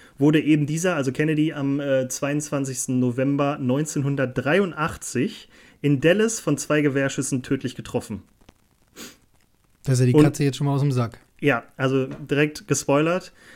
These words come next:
Speaker 1: Als Tatverdächtiger wurde der, äh, von dir immer noch, äh, der Name, der dir immer noch präsent ist, wo ich letzte Folge so
Speaker 2: Lee
Speaker 1: baff war.
Speaker 2: Harvey Oswald.
Speaker 1: Lee Harvey Oswald verhaftet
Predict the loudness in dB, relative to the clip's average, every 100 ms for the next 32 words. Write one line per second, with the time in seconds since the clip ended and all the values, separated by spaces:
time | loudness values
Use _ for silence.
0 | -12 0 0 0 2 2 2 2 2 0
1 | -4 -4 -2 0 0 2 2 2 2 0
2 | 0 0 0 -2 0 2 2 2 -2 -2
3 | 0 0 0 -4 -4 0 2 4 6 6
4 | 6 6 6 4 4 6 6 8 6 6
5 | 4 4 4 6 6 4 2 4 4 4
6 | 2 2 4 4 2 -2 2 4 6 6
7 | 6 6 6 6 4 2 0 -2 -2 -2
8 | 0 0 2 4 4 4 2 2 0 0
9 | 0 2 0 0 -2 -2 -2 -2 -2 0
10 | -2 -6